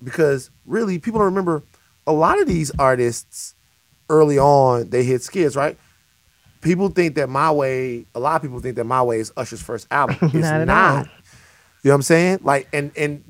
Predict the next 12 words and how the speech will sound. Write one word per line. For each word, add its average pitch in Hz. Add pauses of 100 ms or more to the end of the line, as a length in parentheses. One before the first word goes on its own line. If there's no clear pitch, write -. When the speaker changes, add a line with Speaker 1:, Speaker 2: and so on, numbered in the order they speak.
(120)
Speaker 1:
the, 139
the 127
space 180
between 156 (280)
the 123
Can 180
You 170
Get 147
With 165
That 147
era 143
Usher 131